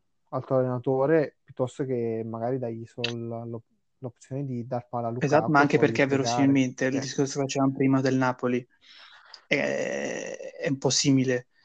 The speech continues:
Speaker 2: Cioè, Osimhen è arrivato e ok, sì, è stato pagato tantissimo, quindi teoricamente tu non è che paghi un giocatore per non farlo giocare, però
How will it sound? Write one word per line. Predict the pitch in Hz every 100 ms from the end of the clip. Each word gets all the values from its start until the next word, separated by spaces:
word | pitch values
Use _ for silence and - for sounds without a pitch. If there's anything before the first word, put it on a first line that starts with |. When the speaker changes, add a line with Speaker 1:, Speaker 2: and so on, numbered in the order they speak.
| _
Speaker 2:
Cioè, | - 156 - -
Osimhen | 175 160 208 156 139 143 160 202 - _ _ _ _ _ _ _
è | 147
arrivato | 147 156 165 165 165 165 - 185 190
e | 151
ok, | 139 - 135 139
sì, | - 131
è | 127
stato | - -
pagato | - 123 123 123
tantissimo, | 127 127 131 131 - 127
quindi | 131 127
teoricamente | 127 127 131 139 135 131 131 131 131 _ - - - - _
tu | 143 139
non | 123
è | 131
che | 135
paghi | 135 139
un | 139
giocatore | 135 139 139 135
per | 139
non | 135
farlo | 135 135
giocare, | 143 135 127 117 -
però | 240 151 180